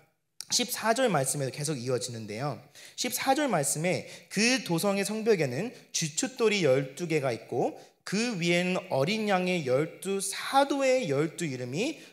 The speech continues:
적혀 있었습니다."라고 기록되어 있습니다. 이 성벽에는 이제 주춧돌이 이제 열두 개가 있는데 이 열두 주춧돌 위에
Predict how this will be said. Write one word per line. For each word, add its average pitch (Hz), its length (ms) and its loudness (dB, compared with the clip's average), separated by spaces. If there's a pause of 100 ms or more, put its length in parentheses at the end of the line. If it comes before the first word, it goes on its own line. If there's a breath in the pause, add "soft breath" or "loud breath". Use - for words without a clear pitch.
(120 loud breath)
적혀 139 640 -4
있었습니다."라고 113 1600 -6
기록되어 110 440 -8
있습니다. 98 560 -12 (680 loud breath)
이 196 180 4
성벽에는 262 560 2
이제 165 240 0
주춧돌이 170 800 0
이제 131 160 -2
열두 117 300 -2
개가 123 180 -2
있는데 104 720 -2 (240 loud breath)
이 151 180 -2
열두 220 680 2
주춧돌 160 720 -2
위에 123 680 -2